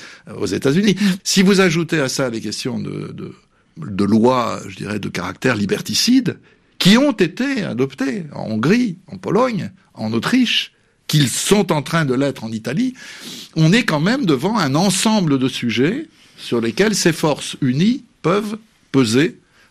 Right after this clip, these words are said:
Speaker 1: euh, sur le Parti populaire européen, c'est-à-dire sur la droite traditionnelle. Plus la question de savoir où va se trouver, par exemple, la République en marche.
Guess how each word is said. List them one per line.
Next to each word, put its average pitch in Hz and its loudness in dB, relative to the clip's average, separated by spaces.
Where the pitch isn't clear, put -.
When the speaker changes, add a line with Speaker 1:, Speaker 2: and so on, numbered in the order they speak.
Speaker 1:
euh, 110 -2
sur 151 2
le 127 0
Parti 113 -2
populaire 120 -2
européen, 127 2
c'est-à-dire 165 -2
sur 156 -4
la 123 -2
droite 143 -4
traditionnelle. - -8
Plus 277 6
la 165 0
question 139 -2
de 220 -6
savoir 175 -2
où 151 2
va 156 0
se - -2
trouver, 123 -4
par 107 -6
exemple, 160 -2
la 98 -2
République 110 -4
en 180 -2
marche. - -4